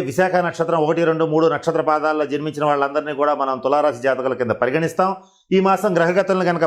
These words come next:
పరిశీలించినట్లయితే వృషభంలో గురు కుజులు, కర్కాటకంలో రవి, సింహంలో బుధ శుక్రులు, కన్యలో కేతువు, కుంభంలో శని, మీనంలో రాహువు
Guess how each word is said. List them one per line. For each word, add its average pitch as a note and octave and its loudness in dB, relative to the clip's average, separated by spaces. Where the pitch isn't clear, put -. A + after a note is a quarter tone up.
పరిశీలించినట్లయితే E3 0
వృషభంలో G3 2
గురు F3 4
కుజులు, F#3 4
కర్కాటకంలో F3 0
రవి, E3 4
సింహంలో F3 0
బుధ D3+ 0
శుక్రులు, E3 2
కన్యలో D#3+ 2
కేతువు, D#3 0
కుంభంలో D#3 2
శని, E3 2
మీనంలో D#3 2
రాహువు C3+ 0